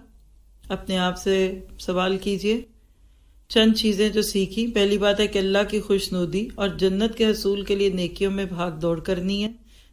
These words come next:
बोलिए, इंशाअल्लाह। फिर असल खुशनसीबी अल्लाह की मोहब्बत को पा लेना, सिर्फ दीन पर अमल करके ज़िंदगी आसान बनानी है,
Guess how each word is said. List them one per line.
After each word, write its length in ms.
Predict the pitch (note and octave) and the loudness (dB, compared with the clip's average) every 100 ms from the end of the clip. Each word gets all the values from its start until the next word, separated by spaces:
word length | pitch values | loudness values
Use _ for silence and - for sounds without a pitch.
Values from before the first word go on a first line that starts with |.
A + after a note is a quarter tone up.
| - | -6
बोलिए, 560 | F3+ F#3 F#3+ A#3 - - - - - - | -2 0 2 2 0 -14 -20 -20 -20 -8
इंशाअल्लाह। 600 | F#3+ F3+ - E3 D#3+ D#3 D#3+ - - - - | -4 -4 -4 -6 -6 -8 -12 -20 -20 -20 -8
फिर 140 | A#3+ B3 | 4 6
असल 260 | C4 D4+ | 6 2
खुशनसीबी 760 | D4 C4 A#3 A3+ A3 G#3 F#3+ G#3 | 0 -2 0 0 0 -2 0 0
अल्लाह 240 | G3 G3 | 2 2
की 140 | G3+ G#3 | 0 0
मोहब्बत 520 | F#3+ F3 D#3 F#3+ G3 | -2 -2 -2 -2 0
को 100 | G#3+ | -2
पा 180 | G3+ G3 | 0 2
लेना, 460 | G3 F#3+ F#3+ G3 - _ _ _ - | 2 2 -2 -8 -14 _ _ _ -8
सिर्फ 380 | - C#4+ C#4 G3 | 0 0 0 0
दीन 280 | A3 B3 | 2 2
पर 140 | A#3+ A3+ | 2 2
अमल 260 | G#3 A3+ | 4 2
करके 360 | A3 G#3 G3 G#3+ | 2 0 2 0
ज़िंदगी 460 | F#3+ F#3 F#3 F#3+ G3+ | 2 0 -2 0 0
आसान 440 | G3 F#3 F3 F#3 | 0 -2 -2 -2
बनानी 440 | F#3+ F#3 F#3 F#3 | -2 -2 -2 -2
है, 180 | F#3+ F#3 | -4 -8